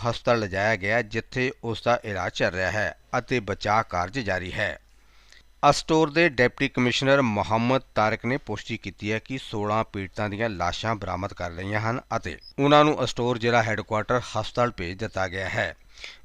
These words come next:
ਜਦਕਿ ਬਾਕੀਆਂ ਦੀ ਭਾਲ ਕੀਤੀ ਜਾ ਰਹੀ ਹੈ। ਉਹਨਾਂ ਦਾ ਕਹਿਣਾ ਹੈ ਕਿ ਹਾਦਸੇ ਦਾ ਸ਼ਿਕਾਰ ਹੋਏ ਵਾਹਨ ਨੂੰ ਵੀ ਨਦੀ ਵਿੱਚੋਂ ਕੱਢ ਲਿਆ ਗਿਆ ਹੈ। ਭੋਜਪੁਰੀ ਫਿਲਮਾਂ ਦੀ ਸੁਪਰਸਟਾਰ ਅਦਾਕਾਰਾ ਅਕਸ਼ਰਾ ਸਿੰਘ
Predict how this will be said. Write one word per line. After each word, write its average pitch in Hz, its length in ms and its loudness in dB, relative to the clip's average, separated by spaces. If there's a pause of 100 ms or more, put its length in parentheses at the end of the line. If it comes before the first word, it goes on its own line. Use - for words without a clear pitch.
ਜਦਕਿ 135 520 2
ਬਾਕੀਆਂ 127 580 2
ਦੀ 131 300 -4
ਭਾਲ 95 220 -2
ਕੀਤੀ 110 320 -12
ਜਾ 101 180 -2
ਰਹੀ 87 140 -6
ਹੈ। 104 280 -4 (720)
ਉਹਨਾਂ 175 240 8
ਦਾ 190 80 10
ਕਹਿਣਾ 143 240 8
ਹੈ 160 100 8
ਕਿ - 180 -6 (100)
ਹਾਦਸੇ 123 300 4
ਦਾ 135 140 6
ਸ਼ਿਕਾਰ 110 360 2
ਹੋਏ 120 260 0
ਵਾਹਨ 107 300 2
ਨੂੰ 127 160 0
ਵੀ 131 120 -2
ਨਦੀ 104 320 -2
ਵਿੱਚੋਂ 113 320 -4
ਕੱਢ 90 220 -4
ਲਿਆ 107 260 0
ਗਿਆ 95 260 0
ਹੈ। 90 280 -2 (760)
ਭੋਜਪੁਰੀ 151 540 2
ਫਿਲਮਾਂ 135 400 4
ਦੀ 143 260 0
ਸੁਪਰਸਟਾਰ 127 680 2 (120)
ਅਦਾਕਾਰਾ 107 540 0 (120)
ਅਕਸ਼ਰਾ 139 320 4
ਸਿੰਘ 131 260 -2